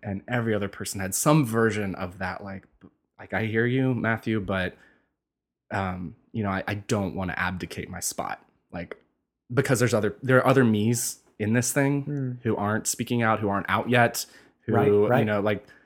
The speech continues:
Speaker 1: they still have a lot of <laughs> story to go through.
Speaker 2: Right.
Speaker 1: Um, and I just wanna be, I wanna be that beacon or that light or, for that person. And, and so there's something really, truly honorable and beautiful about
Speaker 2: Wow.
Speaker 1: that. It also pisses me off
Speaker 2: Huh.
Speaker 1: so much that, that we have this institution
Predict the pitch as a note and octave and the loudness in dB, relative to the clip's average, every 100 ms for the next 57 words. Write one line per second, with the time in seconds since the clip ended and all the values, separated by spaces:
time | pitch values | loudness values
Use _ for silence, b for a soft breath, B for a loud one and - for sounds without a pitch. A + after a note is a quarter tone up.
0 | b - B2 - A2+ G2 G2+ G#2 - - | b -2 0 0 0 2 2 2 2 6
1 | D#3 B2 A2+ A2+ A2 B2 A#2 A2+ B B | 8 8 4 2 2 2 2 0 B B
2 | G2 G2+ G2+ A2 G#2 G2 F#2+ - G#2+ A2 | -4 -4 -2 0 2 0 -2 -4 -2 0
3 | G#2+ A#2 A2+ G2+ A2 A2 - G#2 B2+ A#2+ | -2 -2 -2 -2 0 0 0 0 -2 -2
4 | A#2 A#2 - - G2 G#2 B2 A2+ G#2 F#2+ | 0 0 0 -6 -8 -6 -2 0 0 0
5 | G2 G2+ G2+ - - G#2 G#2 - - - | 0 0 -2 -6 -4 2 0 0 -8 -8
6 | F#2 F2+ A#2 - B2+ B2+ E3 D#3 A#2+ G2+ | -10 -6 -4 -2 -2 0 0 2 2 2
7 | A2+ A2 - G#2+ G2+ F#2+ G2 G2 G2+ F#2 | 2 2 0 0 2 0 -2 0 0 -2
8 | F2+ G2 F#2+ F#2 A#2+ A#2 A#2 A#2 A2+ A2+ | -2 -2 -2 -4 -4 -2 -2 -2 -4 -4
9 | A2 A2+ - C#3 B2+ A#2 B2+ - - A#2 | -6 -6 -4 0 2 2 -2 -4 -8 -8
10 | - G2+ G#2 G2 F#2+ - - _ - A2 | -6 -4 -2 -2 -4 -8 -16 _ -8 -8
11 | G#2+ G#2 - C3 A#2+ A#2 G2 - - G2 | -6 -6 -2 0 2 2 0 -4 -4 -4
12 | - - G#2+ - G2+ G2 G#2 A2+ G#2+ G2 | -6 -4 -2 -2 -4 0 0 0 -2 -4
13 | F#2+ G2+ - F#2+ - F#2 F2 | -6 -6 -6 -4 -4 -6 -10